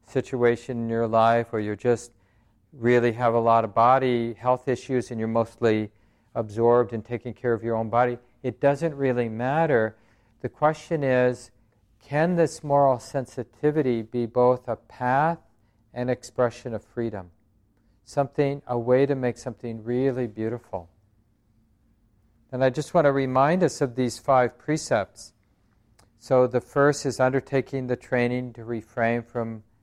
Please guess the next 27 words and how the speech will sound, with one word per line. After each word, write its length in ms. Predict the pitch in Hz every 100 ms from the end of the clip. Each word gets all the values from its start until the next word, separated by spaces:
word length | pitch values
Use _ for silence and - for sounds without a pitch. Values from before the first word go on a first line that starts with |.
| _ _ _
killing 400 | - 147 135 123
living 360 | 123 123 123
beings 480 | 117 117 117 120 113
or 120 | 113
causing 500 | 101 - 117 113 117
harm 560 | 107 117 120 117 117 117 _ _ _ _ _
to 120 | 127
living 340 | 117 110 113 107
beings. 680 | 113 113 127 135 135 _ _ _ - - - - -
The 80 | 113
second 460 | - 135 - 139
training 480 | - 131 123 127 127
we 160 | 127 123
undertake 580 | 123 120 - 123 123
is 180 | 123 107
undertaking 580 | 123 123 - 131 139 127
the 100 | 123
training 440 | - 127 120 127
to 80 | 123
refrain 800 | 117 110 _ 123 120 120 123 135 - _ _ _ _ _
from 180 | 127 120
taking 640 | - 127 123 - 131 120
that 360 | 113 113 120 131
which 200 | 120 -
hasn't 340 | 117 110 117
been 200 | 117 107
given, 460 | 117 127 110 120